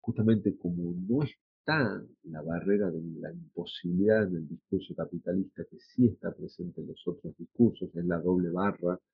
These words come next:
en el, en el piso inferior del mismo,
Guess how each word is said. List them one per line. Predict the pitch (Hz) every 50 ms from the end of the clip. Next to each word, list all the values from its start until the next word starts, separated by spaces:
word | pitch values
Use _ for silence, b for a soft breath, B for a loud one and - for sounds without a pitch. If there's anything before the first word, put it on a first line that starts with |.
| _ _ _ _ _ _ _ _ _
en | 82 78
el, | 78 82 85 -
en | 85 80 78 -
el | - -
piso | _ 90 - - - 90
inferior | 87 - - 90 92 101 101 98 92
del | 95 95 95
mismo, | 95 98 98 - - - - 113 123 -